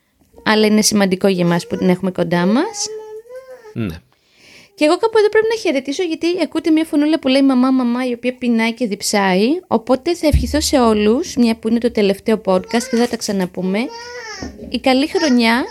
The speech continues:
Speaker 1: να έρθει να μας βρει γεμάτη υγεία. <laughs> Σταύρο, πες χρόνια πολλά. Χρόνια πολλά και από το Σταύρο. Να περάσετε πολύ, πολύ όμορφα στις γιορτές και να φροντίζετε εσάς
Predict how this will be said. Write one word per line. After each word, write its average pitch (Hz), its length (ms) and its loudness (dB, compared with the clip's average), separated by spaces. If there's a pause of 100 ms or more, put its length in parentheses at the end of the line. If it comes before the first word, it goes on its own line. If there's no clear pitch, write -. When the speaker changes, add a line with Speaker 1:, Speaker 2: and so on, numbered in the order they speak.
(120)
Speaker 1:
να 254 180 4
έρθει 262 200 2
να 277 120 4
μας 226 220 0
βρει 269 340 -2
γεμάτη 269 460 2
υγεία. 233 400 2
<laughs> - 1200 -4
Σταύρο, 330 340 0
πες 330 180 0
χρόνια 269 220 2
πολλά. 233 320 -2 (120)
Χρόνια 359 240 2
πολλά 339 220 2
και 427 160 -4
από 392 100 -2
το 330 60 -2
Σταύρο. 262 580 0 (380)
Να 233 120 0
περάσετε 277 360 2
πολύ, 311 340 2
πολύ 220 240 2
όμορφα 190 300 -4
στις 185 120 -8
γιορτές 202 520 0 (360)
και 262 100 2
να 254 140 4
φροντίζετε 269 440 -2
εσάς 392 400 0